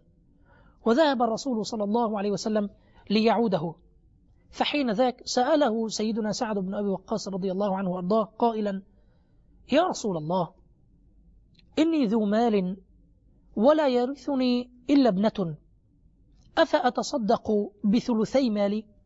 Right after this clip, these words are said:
فقال النبي صلى الله عليه وسلم: "لا." قال: "فبنصفه، أتصدق بنصفه يعني؟" فقال النبي عليه الصلاة والسلام: "لا." فقال:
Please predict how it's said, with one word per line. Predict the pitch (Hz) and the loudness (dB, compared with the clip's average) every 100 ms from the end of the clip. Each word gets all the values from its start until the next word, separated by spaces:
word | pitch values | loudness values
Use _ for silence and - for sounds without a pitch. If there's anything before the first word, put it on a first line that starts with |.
| _ _ _ _ _ _ _ - - _ _ _ | _ _ _ _ _ _ _ -20 -20 _ _ _
فقال | - 220 - 302 | -4 -2 4 4
النبي | 285 233 233 240 | 6 2 0 0
صلى | - 202 | -2 -2
الله | 202 233 208 | 0 0 0
عليه | 208 | -2
وسلم: | 185 220 208 190 | -2 -2 -2 -2
"لا." | 180 156 147 - _ _ - _ _ _ _ _ _ _ | -2 -2 -4 -12 _ _ -20 _ _ _ _ _ _ _
قال: | 285 339 330 320 - _ _ _ _ _ _ _ _ _ _ | 4 6 4 2 -4 _ _ _ _ _ _ _ _ _ _
"فبنصفه، | 349 381 403 - - 220 262 - - - | 0 2 2 0 -2 0 -2 -4 -16 -8
أتصدق | 233 220 320 269 - | -4 -2 0 2 0
بنصفه | 233 247 262 - | 0 -2 -2 0
يعني؟" | 214 202 202 294 - _ _ _ _ _ | 2 2 2 -2 -8 _ _ _ _ _
فقال | - 196 220 214 | -4 0 2 2
النبي | 214 208 | 0 -2
عليه | 196 202 | -2 -2
الصلاة | - | -6
والسلام: | 180 196 196 196 | -6 -4 -2 2
"لا." | 190 165 - _ _ _ _ _ _ _ - - _ _ _ _ _ _ _ _ _ _ _ _ - | 2 2 -4 _ _ _ _ _ _ _ -20 -20 _ _ _ _ _ _ _ _ _ _ _ _ -2
فقال: | 240 - 370 392 349 | -2 4 6 6 2